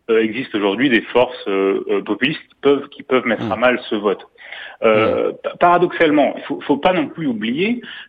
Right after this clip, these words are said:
Speaker 1: que c'est quand même l'accord entre la France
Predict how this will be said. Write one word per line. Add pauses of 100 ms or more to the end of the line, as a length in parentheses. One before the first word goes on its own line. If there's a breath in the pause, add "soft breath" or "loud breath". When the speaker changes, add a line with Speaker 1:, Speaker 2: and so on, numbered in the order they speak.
(100)
Speaker 1:
que (280)
c'est
quand
même
l'accord
entre
la
France